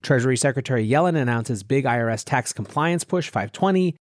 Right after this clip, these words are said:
Fed's Powell plans paper on payment innovation, five twenty. Spot pattern, news almost every day. Theme compliance. It's pay taxes, comply with laws, and don't take shortcuts. Not a ban.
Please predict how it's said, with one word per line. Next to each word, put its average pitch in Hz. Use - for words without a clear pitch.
Fed's 196
Powell 165
plans 143
paper 151
on 117
payment 147
innovation, 151
five 98
twenty. 170
Spot 170
pattern, 196
news 170
almost 165
every 127
day. 98
Theme 175
compliance. 139
It's -
pay 175
taxes, 160
comply 147
with 165
laws, 127
and 117
don't 147
take 165
shortcuts. -
Not 156
a 170
ban. 117